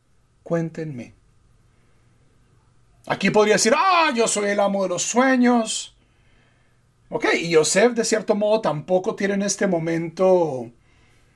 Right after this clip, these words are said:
mucho de qué vanagloriarse como intérprete de sueños. ¿Cierto? Su sueño, el sueño que tuvo en Canaán al comienzo de nuestra parashá, no se ha cumplido. Todavía no se ha cumplido.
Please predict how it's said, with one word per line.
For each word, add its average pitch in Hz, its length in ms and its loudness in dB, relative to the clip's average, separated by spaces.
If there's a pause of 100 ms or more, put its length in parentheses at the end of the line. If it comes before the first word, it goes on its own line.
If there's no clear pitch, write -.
(720)
mucho 202 340 2
de 156 140 0
qué 170 100 0
vanagloriarse 165 880 0
como 135 180 -10
intérprete 147 580 -4
de 120 60 -4
sueños. - 640 -8 (1500)
¿Cierto? 165 380 2
Su 143 160 -4
sueño, 190 420 0
el 143 80 -6
sueño 214 420 2
que 226 120 -4
tuvo 196 520 -2
en 156 200 -4
Canaán 160 500 -2
al 175 140 -8
comienzo 156 460 -6
de 175 80 -6
nuestra 139 340 -8
parashá, 127 600 -6 (280)
no 139 200 -4
se 190 140 0
ha 254 100 2
cumplido. 120 560 -12 (1400)
Todavía 123 440 0
no 143 100 -6
se 120 120 -6
ha 117 40 -6
cumplido. 104 540 -16